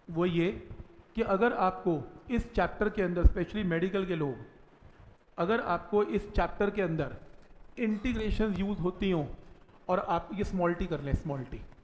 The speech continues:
अगर आपको sin square की integration use होती हो कभी, sin square डी टी, ज़ीरो से t, integration करने की जरूरत ही ना medical ना नॉन मेडिकल, सीधा answer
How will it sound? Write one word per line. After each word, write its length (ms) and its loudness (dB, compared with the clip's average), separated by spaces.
अगर 200 4
आपको 480 4
sin 300 6
square 340 4
की 140 -2
integration 640 2
use 240 2
होती 260 2
हो 80 6
कभी, 260 0
sin 360 4
square 380 0
डी 120 -2
टी, 320 2
ज़ीरो 340 6
से 180 4
t, 300 2
integration 600 4
करने 260 2
की 100 0
जरूरत 240 2
ही 60 4
ना 100 4
medical 500 2
ना 80 2
नॉन 200 2
मेडिकल, 360 2
सीधा 400 2
answer 480 2